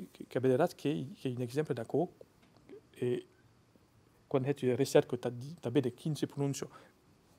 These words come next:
tau, tau phonème, par exemple, qui verra que, euh, euh, quand il y a spécificité, tau, tau limousine, tau provençal, que mène ta but, quand il n'y a pas de spécificité, il n'y a pas que forme qui est à valorer.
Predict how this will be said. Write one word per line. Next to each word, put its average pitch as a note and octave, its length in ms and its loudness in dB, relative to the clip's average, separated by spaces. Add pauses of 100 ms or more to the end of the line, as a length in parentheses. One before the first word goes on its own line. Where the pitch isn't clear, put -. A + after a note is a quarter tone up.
(180)
tau, B2+ 400 6 (140)
tau C3+ 140 2
phonème, C#3 340 2
par B2 100 -4
exemple, D3 380 -2 (500)
qui C#3+ 100 4
verra C#3 340 12
que, - 360 -4 (160)
euh, A#2 260 -2 (560)
euh, A#2+ 140 -4 (240)
quand D3+ 120 10
il C#3 100 6
y - 20 6
a C3 60 4
spécificité, C#3 600 -2
tau, B2+ 280 0 (120)
tau C3 140 6
limousine, C3+ 400 2
tau C3 140 4
provençal, C3 480 2
que - 80 -2
mène C3 160 0
ta A#2 100 -2
but, D3+ 320 -2 (400)
quand - 100 6
il C3+ 40 8
n'y C3 60 2
a - 20 0
pas B2 120 -2
de C#3 200 0
spécificité, B2 580 -6
il - 320 -4
n'y B2 60 -16
a - 20 -12
pas D3 160 -6
que - 220 -8
forme D3+ 340 -6
qui B2 220 -6
est D3 180 -2
à - 60 -6
valorer. B2+ 260 0